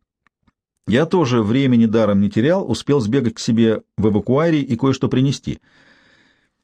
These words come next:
Она уселась в гостевое кресло и посмотрела мне в глаза с такой надеждой, что в горле у меня встал комок, словно я и сам сейчас расплачусь. Вообще-то любовь и жалость — похожие чувства, многие даже путают.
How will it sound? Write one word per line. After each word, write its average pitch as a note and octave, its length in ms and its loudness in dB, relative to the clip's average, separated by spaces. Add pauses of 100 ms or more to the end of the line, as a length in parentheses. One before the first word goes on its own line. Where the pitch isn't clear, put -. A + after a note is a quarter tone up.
(220)
Она C#3+ 240 2
уселась D#3+ 580 0
в G#2 100 -2
гостевое A#2+ 420 0
кресло C#3+ 480 0
и - 180 -4
посмотрела B2+ 520 0
мне B2 140 0
в G#2 60 -4
глаза B2 240 0
с A#2+ 60 -4
такой C3+ 260 0
надеждой, C3 680 0 (460)
что - 180 -2
в G#2 80 0
горле C3+ 320 2
у G#2+ 60 2
меня G2+ 160 0
встал A#2+ 260 -2
комок, C3+ 600 -4 (280)
словно G2 300 -2
я A2+ 140 2
и C3 40 -2
сам G#2+ 220 -2
сейчас F2+ 160 -6
расплачусь. - 540 -4 (380)
Вообще-то D#3+ 480 -6
любовь C3 460 -2
и B2+ 60 0
жалость — D3 540 -4
похожие D#3+ 420 -2
чувства, F#2+ 420 -8
многие C3+ 300 0
даже C3+ 220 -2
путают. F2 400 -4